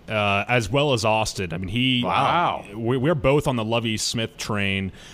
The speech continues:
Speaker 1: uh, and Nate as well. Uh, actually, no, sorry, Nate actually going with the Hawkeyes. He's doubting Lovie Smith,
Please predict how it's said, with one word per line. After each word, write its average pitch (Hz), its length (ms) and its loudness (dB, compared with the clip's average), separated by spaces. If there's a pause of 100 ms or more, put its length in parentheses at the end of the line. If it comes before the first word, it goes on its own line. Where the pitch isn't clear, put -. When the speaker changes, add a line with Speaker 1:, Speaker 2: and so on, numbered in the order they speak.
(140)
Speaker 1:
uh, 101 400 2
and 117 420 -2
Nate 165 320 0
as 117 220 0
well. 101 460 2
Uh, 98 340 0 (400)
actually, 131 320 0
no, 113 140 -2
sorry, 113 300 0
Nate 131 220 0
actually 120 320 -2
going 113 220 0
with 107 100 -2
the 101 80 -2
Hawkeyes. 104 480 0
He's 101 160 -6
doubting 107 340 0
Lovie 104 280 -2
Smith, - 720 -6